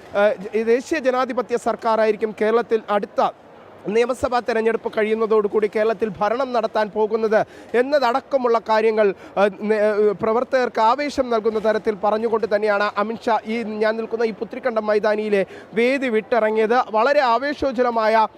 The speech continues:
ഒരു സ്വീകരണം തന്നെയാണ് അമിത്ഷായ്ക്ക് തിരുവനന്തപുരത്ത് അല്ലെങ്കിൽ അനന്തപുരിയിൽ,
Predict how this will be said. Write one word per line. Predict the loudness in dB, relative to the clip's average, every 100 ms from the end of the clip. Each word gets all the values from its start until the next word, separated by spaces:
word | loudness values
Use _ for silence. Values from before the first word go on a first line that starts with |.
| -2
ഒരു | 0 0
സ്വീകരണം | -4 -2 -2 -2 -2
തന്നെയാണ് | -2 0 2
അമിത്ഷായ്ക്ക് | 0 -2 -4 -2 0 0 -2 -2
തിരുവനന്തപുരത്ത് | -2 0 -2 -2 0
അല്ലെങ്കിൽ | 0 2 -2 -4 -8 -2
അനന്തപുരിയിൽ, | 0 2 0 -2 0 0 -2